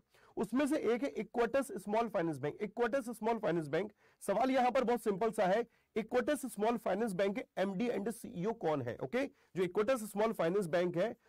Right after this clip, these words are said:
उसके एमडी और सीईओ का नाम क्या है? सिंपल है, एमडी and सीईओ का नाम है पीएन वासुदेवन, पीएन वासुदेवन। एग्जाम में अक्सर पूछ लेता है, फलाने फलाने बैंक के अध्यक्ष कौन है, ओके, तो आप याद रखिएगा, पीएन वासुदेवन। क्लियर है भाई? नेक्स्ट, अभी हाल फिलहाल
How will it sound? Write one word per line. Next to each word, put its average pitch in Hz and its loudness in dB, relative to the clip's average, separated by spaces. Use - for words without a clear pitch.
उसके 262 -4
एमडी 208 2
और 254 2
सीईओ 208 -2
का 220 0
नाम 185 2
क्या 151 0
है? 113 -4
सिंपल 202 2
है, 262 2
एमडी 208 2
and 262 2
सीईओ 233 0
का 226 4
नाम 196 4
है 220 0
पीएन 240 4
वासुदेवन, 175 2
पीएन 240 2
वासुदेवन। 156 0
एग्जाम 196 0
में 226 2
अक्सर 214 -2
पूछ 202 -6
लेता 196 2
है, 226 2
फलाने 180 2
फलाने 185 -2
बैंक 175 0
के 190 -2
अध्यक्ष 175 -4
कौन 131 -2
है, 104 -6
ओके, 214 0
तो 202 2
आप 185 2
याद 185 2
रखिएगा, 202 -2
पीएन 208 -2
वासुदेवन। 139 -2
क्लियर 190 0
है 226 0
भाई? 254 2
नेक्स्ट, 170 -4
अभी 240 2
हाल 220 4
फिलहाल 226 2